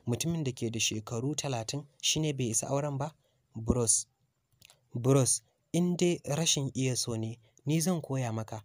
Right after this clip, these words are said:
Batun baka isa aure ba kuma, zan jira ka. Ni dai don Allah, ka amsa kana so na, cewar Husna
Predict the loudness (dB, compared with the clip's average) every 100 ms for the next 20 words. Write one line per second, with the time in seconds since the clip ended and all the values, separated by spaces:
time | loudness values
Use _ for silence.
0 | -16 _ -20 -12 -4 -2 0 0 0 0
1 | -4 -4 -4 -4 -4 -4 -4 -6 -6 -6
2 | -6 -10 _ _ _ _ _ _ _ 0
3 | 2 2 2 2 2 0 -6 -12 _ _
4 | _ 0 2 4 2 2 -2 -4 -4 -6
5 | -10 _ _ -8 -4 -2 -2 -2 -4 -4
6 | -4 -4 -4 -6 -4 -2 0 -2 -2 -2
7 | -2 -2